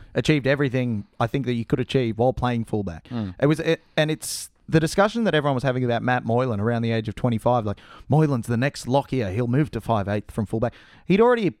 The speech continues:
Speaker 1: surpassed Lockyer in age when Lockyer had made that move.
Speaker 2: Yeah.
Speaker 1: It's just a strange comparison to make.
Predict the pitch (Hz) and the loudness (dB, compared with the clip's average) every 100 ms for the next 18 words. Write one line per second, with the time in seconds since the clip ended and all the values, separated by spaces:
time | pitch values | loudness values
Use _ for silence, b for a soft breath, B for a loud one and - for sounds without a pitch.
0 | - - - 131 143 - 139 131 131 120 | -2 0 2 2 2 0 -2 0 0 0
1 | 117 120 120 104 107 117 117 107 - 117 | 0 -2 -2 -2 -4 -2 0 -2 -4 0
2 | 127 - 123 110 104 - 117 131 139 151 | 0 0 -2 -2 -4 -6 -2 0 0 0
3 | 123 107 104 107 - B B 110 127 - | -2 -2 -2 -2 -4 B B -2 -2 0
4 | 240 - 180 - 165 160 - 139 135 147 | -2 0 -2 2 0 0 -2 0 2 2
5 | 156 175 165 170 202 | 2 0 0 -2 -4